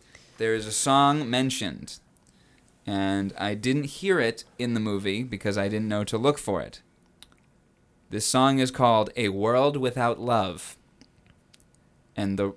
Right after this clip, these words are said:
the, uh, writer's credit is attributed to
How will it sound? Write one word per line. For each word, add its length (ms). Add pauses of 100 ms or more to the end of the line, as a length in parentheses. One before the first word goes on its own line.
(520)
the, 480 (380)
uh, 240
writer's 380
credit 400
is 160
attributed 560
to 400